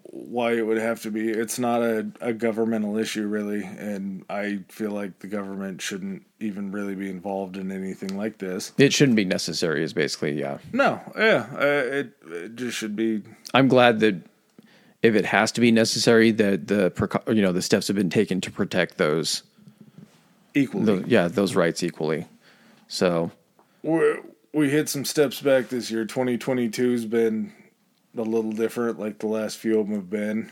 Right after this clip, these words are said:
Speaker 1: but for the two steps back that we took,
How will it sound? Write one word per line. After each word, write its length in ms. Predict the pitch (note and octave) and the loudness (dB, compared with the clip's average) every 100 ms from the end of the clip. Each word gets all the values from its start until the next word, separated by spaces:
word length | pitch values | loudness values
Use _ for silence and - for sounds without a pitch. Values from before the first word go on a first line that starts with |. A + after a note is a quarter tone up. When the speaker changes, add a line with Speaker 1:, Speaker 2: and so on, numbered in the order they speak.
| - | -10
Speaker 1:
but 260 | A2 G2+ G2+ _ - - - _ | -6 -6 -6 _ -20 -20 -20 _
for 340 | _ - A2+ G#2 - _ - | _ 2 2 2 -6 _ -10
the 160 | G#2+ | -8
two 220 | - A#2+ | -6 -4
steps 380 | G#2 - A#2+ - | -4 0 0 -2
back 400 | - A2 A2 G#2+ | -2 0 0 -2
that 100 | A2+ | -4
we 160 | G2 G2 | -4 -6
took, 440 | G2 A2+ A2 A2 | -2 0 0 -4